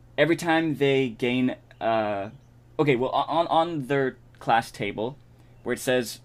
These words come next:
all the abilities they get every level and also, like, how many spell slots they have every level, they'll also have a number of how many spells they know.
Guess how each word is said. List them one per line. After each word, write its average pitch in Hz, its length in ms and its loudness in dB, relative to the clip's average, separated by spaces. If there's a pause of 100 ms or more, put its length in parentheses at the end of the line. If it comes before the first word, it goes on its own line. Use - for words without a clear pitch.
all 120 140 -2
the 123 80 -4
abilities 143 320 0
they 139 80 -4
get 123 180 -2
every 117 220 -4
level 117 260 -2
and 104 80 -6
also, 110 260 -4
like, 104 120 -8
how 107 80 -10
many 95 100 -8
spell 110 220 -6
slots 101 240 -8
they 104 100 -6
have 101 140 -8
every 104 180 -8
level, 95 320 -10 (500)
they'll 139 120 0
also 156 240 0
have 147 160 -4
a 139 40 2
number 127 260 0
of 117 100 -6
how 123 100 -10
many 113 140 -8
spells 107 380 -4
they 104 120 -6
know. 104 400 -2